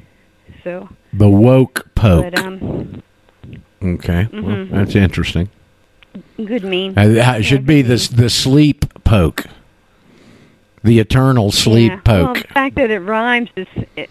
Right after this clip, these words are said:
Speaker 1: yeah, right, woke poke. Well, you know, woke is the opposite of awakened, so it's, it fits really well.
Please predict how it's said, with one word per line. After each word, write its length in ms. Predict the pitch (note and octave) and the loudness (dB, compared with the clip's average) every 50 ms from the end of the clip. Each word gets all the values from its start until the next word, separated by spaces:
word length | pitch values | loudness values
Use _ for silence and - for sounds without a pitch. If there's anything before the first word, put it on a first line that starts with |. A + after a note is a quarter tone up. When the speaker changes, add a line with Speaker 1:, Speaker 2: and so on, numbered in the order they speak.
| _ | _
Speaker 1:
yeah, 380 | - G#3 G3 B3 B3 G#3+ G3 F#3+ | -12 -8 -6 -4 -2 -2 -2 -4
right, 320 | F3 F3+ F#3 F#3+ G#3+ F3+ D3 | -4 -6 -6 -6 -6 -8 -8
woke 320 | E3+ F#3+ G3+ A3 G#3 _ | -8 -8 -8 -8 -10 _
poke. 360 | - G3 F3+ F3 - - - - - - - | -4 -2 -2 -2 -4 -8 -12 -18 -20 -14 -8
Well, 320 | G3 G#3+ G3 F3+ F#3+ G3+ - - | -6 -6 -4 -4 -4 -6 -8 -10
you 240 | - G3+ A#3 C4 A#3 | -8 -6 -4 -4 -4
know, 120 | G#3+ G#3+ | -4 -4
woke 320 | G#3+ G#3 A3+ A#3 C#4 - - | -2 0 2 2 2 0 -4
is 120 | B3 G#3+ | -6 -6
the 120 | D#3+ F#3+ F#3+ | -4 -4 -4
opposite 380 | G3 G3 - - F#3 F#3+ F#3+ | -4 -4 -6 -8 -8 -8 -8
of 120 | F#3+ F3+ E3+ | -8 -8 -10
awakened, 640 | F3 E3+ F3 G3 G3 G3 - - G#2+ B2 - - F3+ - - - - - - - | -10 -6 -4 -4 -4 -4 -6 -10 -14 -14 -16 -18 -20 -20 -20 -20 -20 -20 -14 -12
so 220 | F3 D#3+ - - - - - - | -12 -12 -14 -16 -20 -20 -18 -18
it's, 180 | - - E3+ - - | -18 -18 -18 -18 -18
it 120 | - - - - | -18 -18 -16 -12
fits 240 | G3 F3+ - - - | -12 -12 -12 -12 -14
really 240 | F3+ E3+ D#3+ D#3+ E3 | -14 -14 -12 -12 -14
well. 260 | D#3+ E3 E3 E3 F3+ | -14 -12 -14 -14 -14